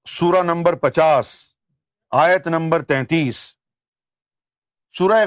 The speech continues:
قاف میں اللہ تعالیٰ نے قلب منیب کا ذکر کیا ہے۔ "من خشی الرحمن بالغیب وجاء بقلب منیب"،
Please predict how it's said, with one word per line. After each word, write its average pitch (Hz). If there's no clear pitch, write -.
قاف 208
میں 202
اللہ 190
تعالیٰ 185
نے 214
قلب 185
منیب 214
کا 226
ذکر 165
کیا 110
ہے۔ -
"من 202
خشی 208
الرحمن 165
بالغیب 139
وجاء 147
بقلب 135
منیب"، 120